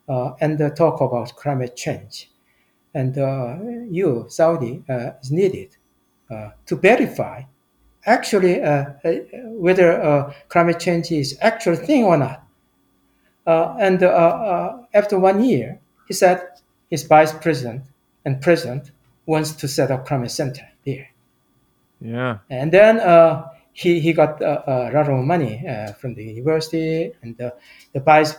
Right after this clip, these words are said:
Speaker 1: president and dean visited S N U, and we, we have M O U. And then, uh, uh, he, he, he set up, uh, uh, the center and hired, uh, uh, many people from Pakistan and,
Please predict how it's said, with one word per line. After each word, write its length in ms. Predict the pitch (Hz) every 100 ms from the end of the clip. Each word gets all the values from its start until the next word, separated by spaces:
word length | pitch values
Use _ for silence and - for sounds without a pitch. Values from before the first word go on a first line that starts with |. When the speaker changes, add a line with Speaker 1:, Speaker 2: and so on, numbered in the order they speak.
| 151
Speaker 1:
president 460 | 143 143 139 135
and 240 | 139 110 -
dean 460 | 156 160 160 160
visited 460 | 165 147 143 147 139
S 200 | 131 135
N 160 | 139
U, 320 | 156 165 165 170
and 80 | 127 131 151
we, 200 | 156 160 -
we 160 | 151 147
have 120 | 151 151
M 160 | 151 151
O 60 |
U. 460 | 151 156 156 160 165 - _ _ _ _ 175
And 100 | 180
then, 240 | 190 190
uh, 380 | 170 165 156 156 - _
uh, 300 | 165 156 156 151
he, 260 | 180 170
he, 240 | 175 175 156
he 120 | 165
set 240 | 156 156 135
up, 240 | 135 -
uh, 40 | 151 123 135 139
uh, 220 | 113 120 -
the 60 | -
center 500 | - 143 139 107 110 _ _ -
and 140 | 131
hired, 500 | 135 156 147 143 131
uh, 140 | 139 131 -
uh, 180 | 113 117
many 180 | 139 131
people 420 | 135 127 - 110 -
from 120 | 117 -
Pakistan 880 | 127 - 139 - 139 135 139 135 139
and, 240 | 117 -